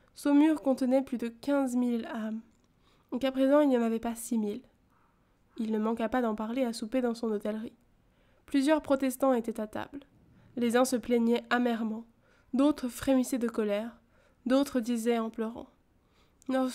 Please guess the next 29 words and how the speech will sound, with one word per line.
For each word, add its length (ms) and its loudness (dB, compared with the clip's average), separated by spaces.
dulcia 540 -4
linquimus 680 -4
arva, 480 -8
nos 140 0
patriam 560 -4
fugimus. » 840 -10
L'ingénu, 540 -2
qui 160 -4
ne 120 -2
savait 240 -6
pas 140 -4
le 100 0
latin, 380 -6
se 140 -4
fit 180 -6
expliquer 440 -4
ces 120 -4
paroles, 440 -6
qui 140 -2
signifient : « 580 -2
Nous 200 0
abandonnons 540 4
nos 120 0
douces 300 -6
campagnes, 580 -6
nous 80 0
fuyons 420 0
notre 280 -6
patrie. » « 420 -12